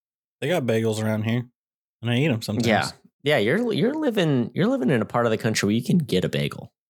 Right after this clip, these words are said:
Speaker 1: Yeah. I
Speaker 2: But,
Speaker 1: don't
Speaker 2: like, a
Speaker 1: live
Speaker 2: good
Speaker 1: in
Speaker 2: one.
Speaker 1: New York or Montreal.
Speaker 2: Yeah.
Speaker 1: Um,
Speaker 2: But, you know, it's, <clears throat> it's, there's sort of like a, you know, it, it bleeds out.
Speaker 1: Yeah. I want
Speaker 2: You're
Speaker 1: you to know
Speaker 2: close
Speaker 1: that when
Speaker 2: enough
Speaker 1: you
Speaker 2: to
Speaker 1: said
Speaker 2: New York that it's like,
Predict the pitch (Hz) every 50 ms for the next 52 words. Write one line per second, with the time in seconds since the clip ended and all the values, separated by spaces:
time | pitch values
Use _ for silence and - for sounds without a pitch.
0 | _ _ _ _ - 113 110 98 92 120 120 - 139 160 175 170 170 170 160 156
1 | - 117 117 - 69 135 131 135 143 139 135 135 127 - 113 110 113 117 113 110
2 | - - 104 104 87 82 82 - - _ _ _ _ _ _ _ _ _ - 131
3 | 131 95 65 - - - - 107 98 - - _ 160 180 220 196 160 143 147 -
4 | - - - _ _ _ _ _ _ _ _ _ _ - 175 160 143 - 131 120
5 | - - 156 156 131 - - - - - 143 135 139 139 - - 196 202 190 147
6 | 110 113 117 113 101 - - 78 - - - _ _ _ _ - 120 120 120 120
7 | - - - - - 104 95 87 85 78 104 117 135 143 135 113 - 82 73 -
8 | - - _ _ _ _ _ _ _ _ _ _ - 120 123 117 - _ _ -
9 | 127 160 185 214 240 202 185 156 143 - 147 139 131 127 120 143 139 139 143 135
10 | - 131 127 165 160 156 135 135 135 135 131 - - 110 98 98 90 - - -
11 | 107 98 98 92 - -